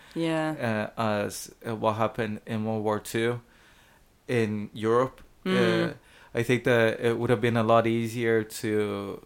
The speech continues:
Speaker 2: to make a John Wayne kind of job on it.
Speaker 1: Yeah,
Speaker 2: Uh, patriotic,
Speaker 1: yeah.
Speaker 2: because America doesn't come out nowhere, like, it doesn't come out with clean hands whatsoever in this
Speaker 1: No,
Speaker 2: movie.
Speaker 1: definitely not. I think that's the strength of it. You know?
Speaker 2: And also having the main character as a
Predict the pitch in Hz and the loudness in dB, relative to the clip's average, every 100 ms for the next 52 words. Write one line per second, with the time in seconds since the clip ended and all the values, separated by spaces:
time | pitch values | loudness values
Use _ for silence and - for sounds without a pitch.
0 | _ _ - 110 110 107 104 101 - 113 | _ _ -8 -2 2 2 2 -2 -6 -6
1 | 110 120 107 110 107 101 107 110 120 113 | 0 4 4 4 0 0 -2 -4 -4 -2
2 | 110 107 117 113 117 120 120 123 117 - | -2 2 4 4 4 2 0 -6 -8 -16
3 | - - - - - 220 165 135 139 139 | -18 -16 -18 -18 -8 -4 -4 -4 -6 -6
4 | 139 117 107 127 113 - 110 117 117 113 | -2 -2 -2 -2 0 4 4 4 2 0
5 | 107 113 131 131 110 110 113 - 117 110 | 2 4 4 2 -2 0 -2 -2 -2 2
6 | 110 107 107 - - _ - 127 117 110 | 2 2 0 -4 -12 _ -14 -4 0 4
7 | 110 107 107 - 107 107 98 107 113 117 | 6 6 4 0 -2 -2 -2 -2 -2 -2
8 | - 113 107 107 104 113 107 113 107 107 | -4 -2 -2 -2 -2 -2 0 0 -2 0
9 | 107 107 104 104 107 113 165 160 113 107 | 0 0 2 2 2 2 2 2 0 -2
10 | 113 113 165 165 151 147 147 143 147 147 | -4 -4 -4 -4 -6 -6 -6 -6 -8 -10
11 | - 160 156 156 156 - 147 - 147 151 | -14 -12 -10 -10 -10 -12 -12 -8 -8 -8
12 | 156 156 - _ _ _ _ _ - 170 | -10 -12 -14 _ _ _ _ _ -6 -2
13 | 165 160 156 - - 123 127 160 131 117 | 0 -2 -6 -18 -6 0 2 4 2 2
14 | 117 113 113 117 110 110 113 107 110 107 | 0 -2 -2 0 0 0 -2 0 -2 -2